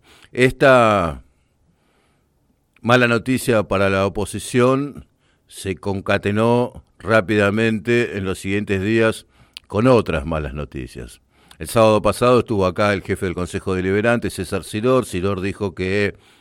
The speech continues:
bueno, que él iba a aplicar el reglamento con los concejales que no se presentaban ni a las sesiones,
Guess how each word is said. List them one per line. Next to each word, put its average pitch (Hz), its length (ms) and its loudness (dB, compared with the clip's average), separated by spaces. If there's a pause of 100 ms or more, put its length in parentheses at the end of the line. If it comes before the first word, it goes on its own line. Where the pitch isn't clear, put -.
(140)
bueno, 95 280 0
que 104 80 -2
él 123 80 2
iba 113 80 4
a 101 60 4
aplicar 90 280 -4
el 92 80 -2
reglamento 92 680 -2
con 92 180 -6
los 98 120 -6
concejales 95 500 -6
que 85 80 -8
no 85 80 -8
se 92 140 -10
presentaban 85 760 -4 (720)
ni 110 120 0
a 139 60 6
las 135 140 2
sesiones, 143 840 0